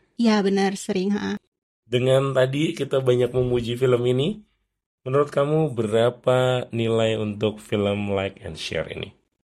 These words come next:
Speaker 1: Empat dari lima ya.
Speaker 2: Oke.
Speaker 1: Karena ya itu tadi, awalnya yang aku merasa film ini agak, ah, lambat. Kalau menurut Mas Danang gimana?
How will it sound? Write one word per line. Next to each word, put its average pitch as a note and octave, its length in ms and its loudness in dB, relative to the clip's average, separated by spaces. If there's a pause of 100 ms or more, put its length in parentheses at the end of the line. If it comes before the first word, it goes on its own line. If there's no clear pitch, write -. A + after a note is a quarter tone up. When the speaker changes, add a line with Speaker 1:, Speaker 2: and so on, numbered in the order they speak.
(240)
Speaker 1:
Empat A#3 280 -4
dari G#3+ 240 0
lima A#3 280 0
ya. G#3+ 220 -4 (340)
Speaker 2:
Oke. G#2+ 520 -4 (380)
Speaker 1:
Karena A3 640 2
ya G3+ 100 2
itu G3+ 140 0
tadi, G#3 280 -2
awalnya G3 460 0
yang G#3+ 140 0
aku G3+ 180 -4
merasa G3+ 400 -2
film G3+ 320 -4
ini G3+ 560 0
agak, F#3+ 560 -2 (320)
ah, G3 220 -2
lambat. G3 440 0
Kalau G#3+ 220 0
menurut G#3+ 160 2
Mas A3 160 -4
Danang C4 220 4
gimana? G3+ 340 2